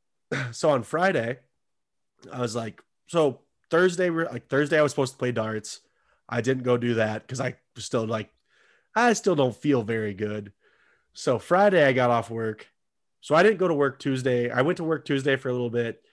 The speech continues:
I didn't go to work at all Wednesday. Uh, went to work Thursday, skipped darts Thursday night. Friday, went to work, pretty standard Friday. But I was like, "Ooh, I'm gonna lay low tonight. Like, I'm just gonna stay at home. I'm gonna watch some television."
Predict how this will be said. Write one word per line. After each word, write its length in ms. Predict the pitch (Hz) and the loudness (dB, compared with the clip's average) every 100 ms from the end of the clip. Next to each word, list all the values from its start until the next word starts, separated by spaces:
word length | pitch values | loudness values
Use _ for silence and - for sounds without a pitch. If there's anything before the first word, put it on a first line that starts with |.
| _ _ - | _ _ -2
I 40 | |
didn't 160 | 139 143 | 0 0
go 80 | 135 | 0
to 60 | |
work 200 | 123 123 | 0 -2
at 80 | 117 | -4
all 200 | 117 113 | -4 -2
Wednesday. 600 | 113 110 101 110 107 98 _ _ _ _ _ _ _ - | -4 -6 -8 -8 -8 -10 _ _ _ _ _ _ _ -8
Uh, 520 | 123 117 117 113 104 - - | -6 -4 -6 -8 -10 -16 -6
went 160 | 127 135 | -4 -2
to 60 | |
work 220 | 139 131 | 0 -2
Thursday, 720 | 131 123 120 120 117 113 107 _ _ _ _ | -2 -2 -2 -4 -6 -6 -10 _ _ _ _
skipped 380 | - - 170 - | -8 -2 0 2
darts 280 | 135 131 - | 2 2 -2
Thursday 380 | 123 113 120 | -6 -2 -2
night. 360 | 113 110 107 - _ _ _ _ _ _ | -4 -4 -8 -10 _ _ _ _ _ _
Friday, 540 | - 175 196 175 131 | -2 2 4 6 4
went 220 | 120 131 | 2 -6
to 60 | 120 | -6
work, 380 | 117 117 113 - _ | -4 -2 -4 -10 _
pretty 180 | - 233 | -8 -6
standard 440 | - 170 147 131 107 | -2 0 0 -2 -4
Friday. 520 | 117 113 113 113 107 _ _ _ _ _ _ _ | -4 -2 -4 -6 -10 _ _ _ _ _ _ _
But 100 | 139 | 0
I 80 | 139 | 0
was 120 | 123 | 0
like, 160 | 113 - - | -2 -6 -2
"Ooh, 240 | 127 123 | 2 4
I'm 160 | 120 127 | 2 2
gonna 160 | 139 120 | 2 2
lay 200 | 117 110 | 0 0
low 280 | 110 135 | 2 2
tonight. 540 | 156 156 156 156 156 147 - | 2 2 2 2 0 -6 -10
Like, 260 | 117 104 - _ _ | -10 -10 -14 _ _
I'm 140 | 113 98 | -12 -10
just 200 | 110 - | -12 -10
gonna 160 | 113 | -10
stay 260 | 107 123 117 | -8 -6 -4
at 80 | 117 | -4
home. 420 | 139 165 175 160 | -2 0 0 0
I'm 60 | |
gonna 120 | 127 110 | -2 -2
watch 300 | 117 110 - | -4 -8 -12
some 100 | - | -4
television." 840 | 143 156 156 156 147 165 160 156 | 0 0 0 -2 -2 -2 -2 -6